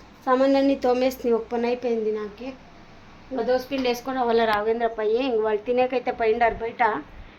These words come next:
ఇంకా తెల్లబాయల పేస్ట్ అన్నీ వేసుకున్నాను, చెత్తలన్నీ నూకేస్తే నీట్గా మంచమంది తీసేసి ఇంకా అన్నీ వేసుకున్నాను.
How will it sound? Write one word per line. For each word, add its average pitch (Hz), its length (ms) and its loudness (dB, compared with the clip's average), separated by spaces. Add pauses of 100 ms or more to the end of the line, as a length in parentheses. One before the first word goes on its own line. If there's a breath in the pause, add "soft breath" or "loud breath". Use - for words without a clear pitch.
(120)
ఇంకా 247 120 6
తెల్లబాయల 247 440 2
పేస్ట్ 262 340 -2
అన్నీ 254 320 2
వేసుకున్నాను, 240 520 -2
చెత్తలన్నీ 254 640 -4
నూకేస్తే 247 500 -6
నీట్గా 233 540 -8 (520)
మంచమంది 240 580 0
తీసేసి 247 680 -6 (500)
ఇంకా 233 160 0
అన్నీ 233 220 2
వేసుకున్నాను. 240 720 0